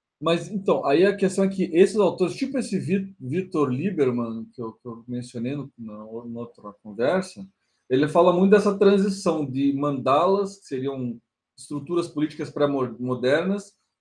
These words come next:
pra formação de estados já mais, ou proto-estados asiáticos já mais consolidados, tipo na Tailândia e na,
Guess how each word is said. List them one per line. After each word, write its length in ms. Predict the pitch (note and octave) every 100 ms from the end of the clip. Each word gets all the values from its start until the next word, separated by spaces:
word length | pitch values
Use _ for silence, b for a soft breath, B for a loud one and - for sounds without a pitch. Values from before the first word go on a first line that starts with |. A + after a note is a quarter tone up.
| -
pra 360 | E3 E3 D#3 -
formação 540 | F3 E3 - F#3 F#3+
de 80 | G3
estados 720 | F#3+ - E3 F#3+ F#3+ E3+ B2+
já 180 | D3+ E3+
mais, 240 | E3+ D#3+
ou 280 | F3 E3+ F3
proto-estados 1000 | - E3 - D#3+ - - C#3 E3+ D#3 B2+
asiáticos 680 | C3 B2 B2+ D3+ - D#3 _ _ _ _
já 280 | C3 B2+ E3
mais 600 | F3+ F3+ F#3 - - -
consolidados, 800 | - F3+ - F#3+ G3 D3 D3 C3 -
tipo 220 | B2 C#3+
na 160 | C#3+
Tailândia 800 | D#3 D#3 C3+ C#3+ F#3+ F#3+ C3+ B2 A#2+
e 140 | A#2+
na, 500 | C3 C3+ C3 B2 B2